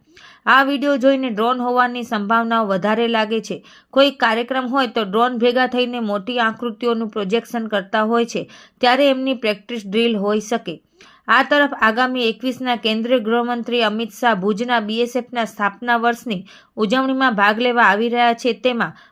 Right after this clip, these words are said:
ડ્રોન કાર્યક્રમ અંગે બી એસ એફના જસપ્રતાપ સિંધુ સાથે વાત કરતા તેમણે કહ્યું કે ગૃહમંત્રીના આગમને ડ્રોન કાર્યક્રમ યોજાશે, પરંતુ તે માત્ર ભુજ પૂરતો સીમિત છે.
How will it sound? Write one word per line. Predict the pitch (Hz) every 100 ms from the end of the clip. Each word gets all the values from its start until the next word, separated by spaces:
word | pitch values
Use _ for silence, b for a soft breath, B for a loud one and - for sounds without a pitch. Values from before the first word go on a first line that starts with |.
| -
ડ્રોન | 185 247 285
કાર્યક્રમ | 277 262 262 262 254
અંગે | 247 247 233
બી | 226 240
એસ | 240
એફના | 254 240 240 233 233 180
જસપ્રતાપ | 196 226 233 262 254 247 226
સિંધુ | - 226 214 254
સાથે | 240 233 233
વાત | 202 196 202
કરતા | - 240 - 151 B B _
તેમણે | 240 247 277 277
કહ્યું | 262 262 262
કે | 269
ગૃહમંત્રીના | 208 208 240 254 254 254 262 247 226
આગમને | 202 208 240 240 226
ડ્રોન | 190 220 233
કાર્યક્રમ | 233 233 240 240
યોજાશે, | 240 247 254 240 202 151 b b -
પરંતુ | 247 277 277 285
તે | 277 277
માત્ર | 247 233 254 233
ભુજ | 185 233 247
પૂરતો | 254 240 247 233
સીમિત | 233 208 220 -
છે. | -